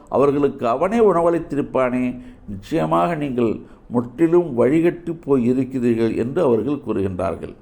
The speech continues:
அவர்களின் பிடிவாதத்தில் இதுவும் ஒரு வகை. இயல்புகளை தலைகீழாக மாற்றும் போக்கு. ஒரு உபதேசி அவர்களிடம், "அன்ஃபிகூ மிம்மா ரஸககுமுல்லாஹ்,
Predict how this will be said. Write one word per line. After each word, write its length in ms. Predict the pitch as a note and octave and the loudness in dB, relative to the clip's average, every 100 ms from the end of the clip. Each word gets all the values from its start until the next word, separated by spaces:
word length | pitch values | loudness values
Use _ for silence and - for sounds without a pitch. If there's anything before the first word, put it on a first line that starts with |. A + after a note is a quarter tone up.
| _ _ _ _ _ _ _ _ _ _ - - | _ _ _ _ _ _ _ _ _ _ -20 -4
அவர்களின் 580 | F#3 G#3 G3+ G3 F#3 - | 0 2 2 2 0 0
பிடிவாதத்தில் 1000 | F#3+ A#3+ B3 A#3+ A#3 A3+ G3+ C#3 D3 - | 0 2 2 2 0 0 0 0 0 -6
இதுவும் 460 | - D#3 A3+ C4 A#3+ | 0 2 4 4 4
ஒரு 200 | G3 D3+ | 4 4
வகை. 440 | C3 A#2 A2+ - - - _ _ - - _ _ | 2 2 -2 -4 -18 -20 _ _ -20 -20 _ _
இயல்புகளை 1000 | - A#2 F#3+ B3+ A#3 G#3+ G#3+ G3+ D#3+ C#3 | -4 2 4 4 2 2 4 4 2 -2
தலைகீழாக 960 | - B2+ G#3+ B3 A#3+ A#3+ A#3 A3 G3 F3+ | -2 0 0 -2 0 2 4 2 0 0
மாற்றும் 500 | C3+ F3 - G3+ F3+ | 0 -2 0 -2 0
போக்கு. 520 | C#3 C#3 - G#2+ - - - _ _ - _ - | 0 -2 -4 -8 -8 -14 -20 _ _ -20 _ 0
ஒரு 280 | D#3 E3+ C#3+ | 2 4 4
உபதேசி 480 | F#3 A3 A3 A3 | 4 4 4 4
அவர்களிடம், 720 | G#3+ D#3+ C#3+ D3+ B2+ A2 F3 - - - - - - - | 2 4 4 2 2 -2 -8 -12 -20 -20 -20 -20 -20 -6
"அன்ஃபிகூ 560 | D#3 A3+ A3 B3 B3 B3 C4+ | -4 -4 0 0 2 2 2
மிம்மா 320 | G#3 F#3 A#3 B3+ | 2 0 0 0
ரஸககுமுல்லாஹ், 1000 | G#3 A#3 G#3+ G#3+ F3+ F3+ D#3+ D#3 D3+ | 2 0 0 0 -2 -4 0 0 0